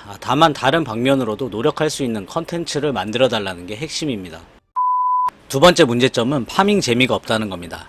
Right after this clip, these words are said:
파밍은 대체로 수집으로 연계되는데 일단 현저히 낮은 드랍률. 하지만 이 부분은 인정합니다.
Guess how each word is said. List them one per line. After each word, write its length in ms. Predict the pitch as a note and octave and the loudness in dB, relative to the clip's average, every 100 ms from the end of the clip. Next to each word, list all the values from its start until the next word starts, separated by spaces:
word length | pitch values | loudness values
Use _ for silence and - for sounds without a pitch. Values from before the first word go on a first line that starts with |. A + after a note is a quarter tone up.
| - | -18
파밍은 440 | - G#3 A3 A3+ F3+ | 2 4 6 4 0
대체로 420 | A2 - B2 C3 | -2 0 2 0
수집으로 560 | - G3+ A3+ G#3 F#3 | -2 0 2 6 6
연계되는데 720 | A2+ G#2 A2 G#2 F#2+ F#2 A#2 F#2 | 4 2 -2 -2 -6 -10 -10 -6
일단 320 | C3+ F3 E3 | 2 4 4
현저히 360 | F#3 G#3+ A3 | 2 4 6
낮은 280 | F3+ B2 A#2+ | 6 2 0
드랍률. 460 | A2 A#2 G#2 F2 D#2+ - - - | -2 -2 -2 -4 -12 -18 -20 -2
하지만 400 | E3+ G3 G#3+ B2+ | 0 4 4 4
이 60 | |
부분은 280 | C3+ D#3 E3 | 0 0 0
인정합니다. 680 | G#2 G#2+ A#2 D3+ D3 A2 | 0 -2 -2 -4 -4 -6